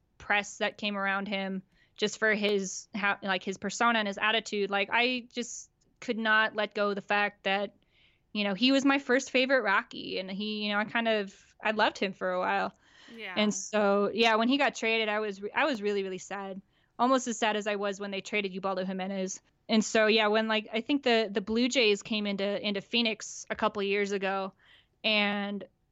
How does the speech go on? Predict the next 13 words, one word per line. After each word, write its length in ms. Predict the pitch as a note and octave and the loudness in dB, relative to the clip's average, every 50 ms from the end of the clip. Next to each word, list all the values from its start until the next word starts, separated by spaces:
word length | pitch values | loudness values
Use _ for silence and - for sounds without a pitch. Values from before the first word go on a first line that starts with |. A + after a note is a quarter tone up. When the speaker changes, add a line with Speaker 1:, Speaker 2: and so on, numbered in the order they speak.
| - - | -4 0
Speaker 1:
uh, 260 | G#3 G3+ F#3+ F#3+ F#3+ | 0 2 2 0 0
my 120 | G3 G#3+ A3 | 0 0 0
roommate 380 | A3 A3 A#3+ B3+ B3 A3+ G#3+ | 2 2 2 2 0 0 -2
couldn't 180 | - A#3+ A3 G#3+ | -4 -6 -6 -6
go 100 | G3+ G3+ | -4 -4
to 80 | G3 F#3+ | -6 -6
the 60 | F#3+ F#3+ | -6 -6
game. 440 | - G3 G#3 A3 G3 F3+ F#3 F3+ - _ _ _ _ _ _ _ _ _ _ - - - | -4 -4 -2 -2 -2 -4 -8 -12 -14 _ _ _ _ _ _ _ _ _ _ -16 -10 -6
And 160 | B3+ A#3 A3 | -4 -4 -2
so 120 | - A#3+ A3 | 0 2 2
I 100 | G#3+ A3+ | 4 4
was 160 | A#3 A3+ G#3 | 2 2 2
like, 340 | A3 A3 G#3+ G#3+ G#3+ G#3 _ | 0 2 2 2 0 0 _